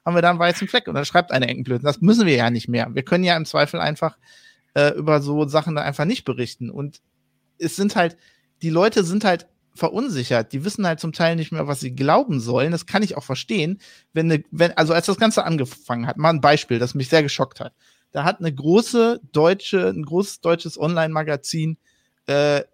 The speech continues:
ein "Was ist denn jetzt dieser Coronavirus", äh, Artikel geschrieben und hat D N A und R N A verwechselt. Also das ist, wenn ich bei Heise Security, ja,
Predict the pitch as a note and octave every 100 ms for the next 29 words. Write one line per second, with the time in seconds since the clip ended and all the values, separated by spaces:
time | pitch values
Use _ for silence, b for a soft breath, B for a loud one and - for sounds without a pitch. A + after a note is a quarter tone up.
0 | _ _ C#3+ C#3+ C#3+ C#3+ - _ _ C#3+
1 | C3 E3+ - F#3+ - E3+ D#3+ D#3 F3 D3+
2 | C#3+ D3 C3+ F3+ E3 B2+ A#2+ A#2 A#2+ -
3 | - B2+ B2 C3+ B2+ B2 - B2+ B2 -
4 | C3 C#3+ G#3 A3+ B B B _ D#3+ E3
5 | D#3 E3+ - D3+ D3 E3 E3+ D3 E3 E3+
6 | E3 D3+ D#3+ C#3+ D3 C#3+ A#2+ B2 - -
7 | F3+ - _ _ b b b _ _ _
8 | _ C#3 D3 - _ - E3 E3+ B B
9 | - F3+ G#3 G3+ - B B B E3+ F#3+
10 | G#3+ - F#3+ G3+ G#3+ G3+ - F#3+ A3+ G#3
11 | D3+ - B2+ C#3+